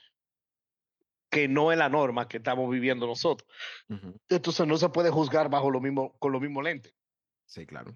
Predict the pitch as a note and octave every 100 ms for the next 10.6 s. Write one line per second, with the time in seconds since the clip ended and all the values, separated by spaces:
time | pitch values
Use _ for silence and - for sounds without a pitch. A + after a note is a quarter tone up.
0 | _ C#3+ C3+ C3+ C#3 C3+ C#3 C3+ C3 B2
1 | A#2 G#2 - _ _ _ D3 C3+ D3 E3
2 | D#3+ D#3+ D3 D#3 D3 D3+ C3 B2 D#3 E3+
3 | F3+ D#3+ B2+ B2 B2 D3+ G3 - C3 C3
4 | C3 B2 A#2+ A2+ G#2+ _ _ _ _ B2
5 | B2 B2+ D3+ D#3+ F#3 F3+ - F3+ D3 -
6 | B2+ D3 G#3+ C#3+ B2+ - _ C#3 D#3+ -
7 | F#3 F3 E3+ D#3 B2 C3 - C#3 D#3 D3+
8 | - D3+ C3+ B2 B2 A2+ A2+ C#3 C3 C3+
9 | E3+ F3+ F3+ E3+ C#3+ D3 A#3 - D4+ _
10 | D3 D3+ G#3 - B3